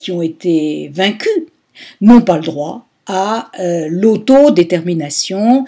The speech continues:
comme le demandait, euh, Wilson. Qu'y a-t-il d'autre encore ? Eh bien, naturellement, la diplomatie a continué à être tout ce qu'il y a plus secrète.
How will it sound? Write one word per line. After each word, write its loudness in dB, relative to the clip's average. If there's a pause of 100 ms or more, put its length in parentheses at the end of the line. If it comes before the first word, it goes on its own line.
(360)
comme 6
le -2 (100)
demandait, -2 (380)
euh, -8
Wilson. 2 (1080)
Qu'y 4
a-t-il 4
d'autre 2
encore ? -2
Eh -2
bien, 2
naturellement, -2
la 0
diplomatie -2
a -2
continué -2 (360)
à -2
être -4
tout -8
ce -6
qu'il -10
y -6
a -12
plus -6
secrète. -2